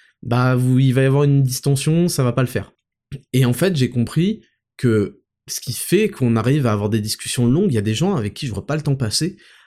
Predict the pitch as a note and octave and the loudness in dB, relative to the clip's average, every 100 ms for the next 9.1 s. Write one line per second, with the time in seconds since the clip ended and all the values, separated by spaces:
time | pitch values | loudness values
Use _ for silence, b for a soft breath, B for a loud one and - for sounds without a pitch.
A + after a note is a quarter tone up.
0 | B A2+ - F#3 - G#2+ G2+ - A2+ G#2+ | B -6 -2 -2 -2 -4 -6 -4 -2 0
1 | B2 B2 G2+ - A2+ - - A#2+ A#2+ B2 | 0 -2 -8 -8 -8 -8 -10 -2 0 2
2 | A#2 - - B2 B2+ B2+ B2 A#2 - - | 0 -2 -2 0 2 4 2 -2 -8 -18
3 | G2 G#2+ F#2+ F2 - A#2 - F#2+ F#2+ F#2+ | -6 -2 -2 -4 -10 -12 -10 -10 -10 -8
4 | - A#2 A2 - _ b b - G#2+ C3 | -2 0 0 -4 _ b b -6 -2 -2
5 | D#3+ D#3 G#2+ A2+ C3 D3 A2+ G#2 - C3+ | 0 2 2 2 2 0 -4 -8 -4 -4
6 | - C#2 _ _ - A2+ A2 B2+ C#3 - | -4 -14 _ _ -8 -4 -2 0 -2 -2
7 | G#2+ A2 - B2+ A2+ G#2 G2 G2 - B | -2 -4 -4 -4 -2 -4 -6 -14 -16 B
8 | B - A2+ G#2+ C3+ B2+ C#3+ C3+ B2 G2+ | B -6 -4 -2 -2 0 -2 -2 -2 -2